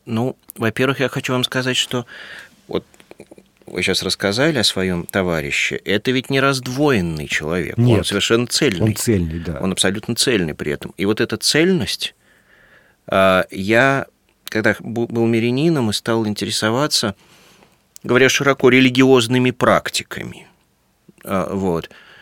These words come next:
Speaker 1: я увидел, я увидел совершенную умиротворенность и счастье на лице священника. Я сам сейчас, спустя почти двадцать лет священства,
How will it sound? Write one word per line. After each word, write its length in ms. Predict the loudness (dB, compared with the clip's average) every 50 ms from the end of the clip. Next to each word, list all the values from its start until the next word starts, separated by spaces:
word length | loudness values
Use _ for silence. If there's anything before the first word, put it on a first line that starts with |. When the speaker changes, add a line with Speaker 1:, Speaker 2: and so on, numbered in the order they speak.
| -20 -20 -20 -20 _ _ _ -20 -20 -18
Speaker 1:
я 580 | -16 -10 -4 0 2 4 4 4 4 2 0 -2 -6 _ _ _ _ _ _ _ _ _ _ _ _ _ _ _ _ _ _ _ _ _ _ _ _ _ _
увидел, 720 | -4 -2 -2 -2 -2 -2 -2 0 2 2 2 2 2 0 -6 _ _ _ _ _ _ _ _ _ -20 -20 _ -6
я 160 | -2 0 0
увидел 600 | 0 0 -2 -2 -4 -4 0 0 0 0 0 -2 _ _ _ _ _ _ _ _
совершенную 840 | -4 0 2 2 2 2 2 2 2 2 2 4 4 2 2 2 2
умиротворенность 1400 | 2 4 4 6 4 4 2 0 0 2 4 6 6 6 4 4 2 -2 -6 -8 -8 -8 -10 -8 -8 -8 -10 -10 _ _ _ _ _ _ _ _ _
и 100 | -2 2
счастье 640 | 2 4 4 4 4 4 4 4 2 0 -2 -2 -2
на 100 | 0 0
лице 320 | -2 -2 -2 -2 -2 -2
священника. 880 | -2 -2 -4 -4 -4 -4 -4 -6 -6 -8 -10 -12 -14 -16 -18 -20 -20 -20 _ _ _ _ _ _ _ _ -20 -20 _ _ _
Я 100 | 0 0
сам 260 | 2 2 4 2 2
сейчас, 420 | 2 0 -2 -2 -2 -2 -2 -2 -2
спустя 420 | -4 -4 -6 -8 -6 -4 -4 -4
почти 340 | -4 -4 -6 -6 -6 -6 -6
двадцать 500 | -4 -2 0 0 0 0 -2 -4 -6 -6
лет 200 | -4 -4 -4 -4
священства, 720 | -4 -6 -6 -6 -4 -2 -2 -2 -2 -4 -6 -6 -10 -12